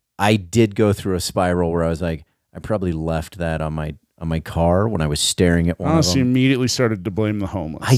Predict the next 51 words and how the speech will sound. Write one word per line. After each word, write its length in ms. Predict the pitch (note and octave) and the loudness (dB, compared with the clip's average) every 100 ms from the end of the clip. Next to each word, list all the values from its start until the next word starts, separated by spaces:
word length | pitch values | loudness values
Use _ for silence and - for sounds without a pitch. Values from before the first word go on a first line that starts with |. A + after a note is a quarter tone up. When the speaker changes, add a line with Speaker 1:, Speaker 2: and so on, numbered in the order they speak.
| G#2 | 2
Speaker 1:
definitely, 600 | - C#3 B2+ C#3+ - C#3 - | 0 0 2 -2 0 -2 -2
I, 140 | B2+ - | -8 -8
I, 160 | C#3+ - | -10 -8
I 80 | - | -4
know 220 | E3+ F3 G#3 | 0 2 2
that's 240 | G3+ - | 0 -4
terrible. 480 | - D3 E3 D3 G#2+ | -4 -2 0 2 0
Speaker 2:
You're 100 | D3 | 0
better 260 | D#3 F#3+ F3+ | 4 4 4
than 160 | A2+ | -2
that, 180 | G2+ F2+ | -4 -4
A 140 | F2+ F2 | -4 -6
J. 220 | G2 G2 | -6 -4
Speaker 1:
I 160 | D#3+ F3 | -2 -2
know, 600 | G3 A3+ A#3+ A#3 E3+ E3 - | 0 0 2 2 2 0 -2
but 100 | - | 0
I 120 | D#3 | 2
Speaker 2:
<laughs> 300 | A#3 - A#3+ | 0 -4 -2
Speaker 1:
definitely 540 | F#3+ F3+ G3+ F3+ E3+ | 0 0 0 -2 0
was 160 | D#3 C#3+ | 2 2
like, 260 | C#3 A#2 - - _ _ - | 2 0 -4 -16 _ _ -12
"They 180 | A#2 C3+ | -2 -2
took 240 | A2+ C#3 | 0 0
it." 160 | A#2+ - - - | 0 -4 -10 -2
And 80 | |
I 120 | F#3+ G3+ | 2 2
tried 500 | G3+ - G3+ A#3+ F3+ | 0 2 4 4 2
to 80 | F#3 | 2
be 140 | D#3+ | 4
like, 220 | D3 C3 | 4 2
"Well, 180 | - F#3+ | -2 -2
they 140 | F#3 F#3+ | 0 0
got 220 | F3 E3 | 0 2
it. 40 | |
At 80 | C3 | 0
least 200 | B2 B2 | -2 -4
they're, 300 | C3 A#2 G#2+ | -2 -2 -2
they're 120 | G#2 | -4
drinking 420 | G2 G#2+ G2+ G2+ F2+ | -6 -4 -6 -6 -8
clean 360 | - G2+ F#2+ | -6 -2 -2
water 580 | F2 E2+ F2+ G#2 A2+ A#2 | 0 0 0 0 0 -2
or 180 | - G2 | 0 -2
something 380 | F#2+ A#2 A2+ A2+ | 2 2 4 2
like 180 | A2 G#2+ | 2 4
that." 300 | A2 A#2 - _ | 2 2 -4 _
But, 300 | G2+ G2+ - | -6 -6 -2
uh, 300 | A2 G#2+ A2 - | 0 2 0 -2
nope, 300 | A#2 A3+ D#4+ _ _ | 0 0 0 _ _
it 60 | C3 | -10
just, 360 | C3+ C3+ - D3 | -6 -6 -6 -4
uh, 280 | D3+ D3 | -2 -2